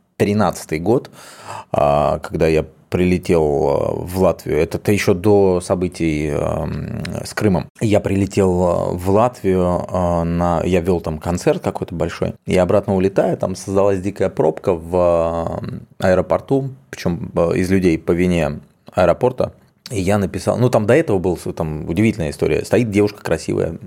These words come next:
молодая блондинка на входе.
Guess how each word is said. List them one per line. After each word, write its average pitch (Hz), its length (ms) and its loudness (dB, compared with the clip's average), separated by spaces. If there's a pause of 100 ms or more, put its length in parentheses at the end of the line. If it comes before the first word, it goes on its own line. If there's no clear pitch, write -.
(220)
молодая 85 480 0
блондинка 82 500 -2 (540)
на 82 240 2
входе. 87 480 0